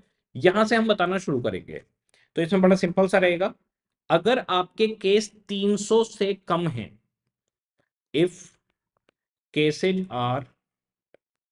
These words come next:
less than three hundred,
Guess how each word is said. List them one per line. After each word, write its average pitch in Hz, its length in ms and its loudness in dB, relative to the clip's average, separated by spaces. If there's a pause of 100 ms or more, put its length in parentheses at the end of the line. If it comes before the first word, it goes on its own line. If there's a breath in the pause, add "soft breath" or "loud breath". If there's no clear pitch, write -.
(640)
less 147 360 4 (160)
than 135 260 -4 (400)
three 156 200 -2
hundred, 92 300 -6